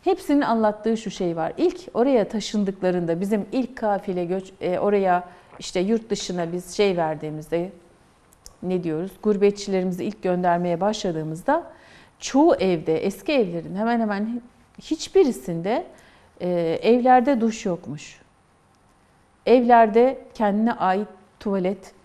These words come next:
yokmuş. Bunu bütün giden gurbetçilerimizden dinleyebilirsiniz. Çok enteresan değil mi?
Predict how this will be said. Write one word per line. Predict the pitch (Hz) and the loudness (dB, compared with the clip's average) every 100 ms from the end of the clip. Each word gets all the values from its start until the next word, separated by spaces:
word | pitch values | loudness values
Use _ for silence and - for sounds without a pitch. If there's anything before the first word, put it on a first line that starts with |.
| _ | _
yokmuş. | 190 180 - 160 156 - 202 | -2 -2 -4 -12 -12 -10 -2
Bunu | 247 330 247 | 0 2 0
bütün | 262 403 359 - - _ | 0 -2 -2 -6 -20 _
giden | 254 247 233 | 2 4 4
gurbetçilerimizden | 226 269 254 254 247 233 226 220 262 240 | 4 4 4 2 2 4 4 4 4 4
dinleyebilirsiniz. | 214 220 233 190 196 - 175 | 2 4 4 4 -2 -4 -8
Çok | - 185 254 | -6 -2 2
enteresan | 254 285 269 269 277 285 | 2 2 0 2 2 2
değil | 349 | 2
mi? | 190 165 | 0 -2